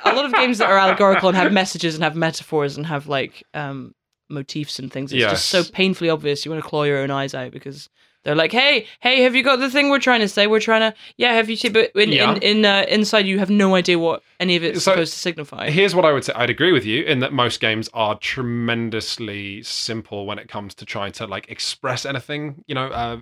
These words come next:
Speaker 2: artistically, uh, trying to have sort of recurring motifs, sort of like, you know, Christ, there's always
Speaker 1: They
Speaker 2: a
Speaker 1: tend
Speaker 2: way
Speaker 1: to have a
Speaker 2: out story.
Speaker 1: simple idea and then express it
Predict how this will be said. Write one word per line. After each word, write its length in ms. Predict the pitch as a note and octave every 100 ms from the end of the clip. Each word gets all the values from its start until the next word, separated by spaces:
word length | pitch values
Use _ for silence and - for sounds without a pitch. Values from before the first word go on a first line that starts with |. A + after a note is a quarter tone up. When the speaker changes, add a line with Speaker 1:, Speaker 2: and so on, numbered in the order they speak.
| -
Speaker 2:
artistically, 680 | A2+ - B2 D3 D3 D#3 -
uh, 220 | A2 G#2+ A2+
trying 220 | - G#2
to 100 | G#2
have 380 | G#2 B2+ G2+ _
sort 160 | - G#2+
of 80 | F#2+
recurring 340 | - G#2+ G2
motifs, 440 | G2+ G2 F#2+ F2+ -
sort 120 | -
of 20 |
like, 80 | F#2 _
you 100 | B2
know, 120 | F2
Christ, 300 | - F2+ -
there's 120 | F#2+
always 140 | G2 F#2+
Speaker 1:
They 40 |
Speaker 2:
a 20 |
Speaker 1:
tend 160 | F#3 A#3+
Speaker 2:
way 20 |
Speaker 1:
to 60 | A#3+
have 120 | G3+
a 20 |
Speaker 2:
out 40 | F#3+
story. 140 | -
Speaker 1:
simple 180 | A#3+ A3+
idea 400 | G3+ F#3 D#3+ C#3+
and 100 | -
then 80 | D#3+
express 380 | D3 - E3+
it 100 | -